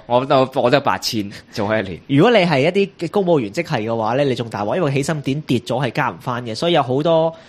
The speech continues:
Speaker 2: 呃，其實幾年前都，你睇新聞都有嘅，就係嗰個職級點，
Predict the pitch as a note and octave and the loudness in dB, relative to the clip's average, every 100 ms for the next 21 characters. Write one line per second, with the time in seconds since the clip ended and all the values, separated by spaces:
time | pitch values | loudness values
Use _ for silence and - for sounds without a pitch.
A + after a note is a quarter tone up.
0 | - - A2 G#2 G#2 G#2+ - - A#2+ B2+ | -20 -8 -4 -2 -4 -6 -8 -6 -4 0
1 | F#3 D#3+ - G#2+ C3+ D#3 B2 B2 D3+ C3+ | 2 2 -2 -2 0 2 0 0 -2 -2
2 | A#2 C3 A#2+ E2 F2 D2 A#2 A2 C#3 C#3 | -2 -2 -2 -2 -6 -6 -6 -2 0 0
3 | D3+ E3+ - A2 | 0 -2 -2 -4